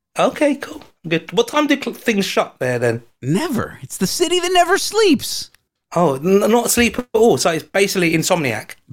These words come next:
Speaker 2: Bars can close at four A M.
Speaker 1: Wow.
Speaker 2: But some bars are open twenty-four seven.
Speaker 1: Really?
Speaker 2: Yeah, it's, it's a, it's a very late city. I don't live it as a late city, but it can be. It, it's always, there's always something. It doesn't, like, empty out at night.
Speaker 1: Oh, it doesn't?
Speaker 2: At least not where I'm at.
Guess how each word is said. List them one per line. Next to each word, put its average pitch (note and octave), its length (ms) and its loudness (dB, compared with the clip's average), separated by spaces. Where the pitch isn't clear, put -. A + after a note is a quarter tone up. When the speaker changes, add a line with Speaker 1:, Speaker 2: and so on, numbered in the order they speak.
Speaker 2:
Bars G3+ 360 2
can F3+ 220 0
close E3 320 4
at A#2 220 -4
four B2 300 2
A G#2+ 160 2
M. F#2 320 -4
Speaker 1:
Wow. B2+ 480 -2
Speaker 2:
But A2 100 -10
some C4 240 0
bars G3 260 2
are F#3+ 60 4
open E3 180 -2
twenty-four E3+ 360 0
seven. G3+ 420 -6
Speaker 1:
Really? D3 600 2
Speaker 2:
Yeah, B3 180 -4
it's, - 140 -6
it's F3+ 240 -4
a, F3+ 180 -2
it's E3 140 -2
a E3+ 40 0
very E3 280 2
late C#3 360 2
city. G#2 360 2
I B2 160 2
don't C#3 240 2
live C3+ 220 4
it E3+ 100 -2
as D#3 160 -4
a E3+ 60 2
late E3 220 0
city, E3+ 260 0
but C3 120 0
it A2+ 140 -4
can G#2+ 260 0
be. A#1+ 180 -8
It, D#2+ 160 -10
it's - 220 -6
always, B2+ 580 0
there's C3+ 80 -2
always D3+ 180 4
something. G2 340 -2
It F#2+ 80 -6
doesn't, C#3 220 0
like, A#2+ 300 -4
empty A2+ 360 2
out G2 160 2
at E2+ 80 -6
night. - 220 -10
Speaker 1:
Oh, F3 100 2
it E3 80 -2
doesn't? B2+ 400 0
Speaker 2:
At - 60 -12
least C#3+ 160 -2
not A#2 140 0
where G#2 80 0
I'm F2 200 -2
at. B1 200 -10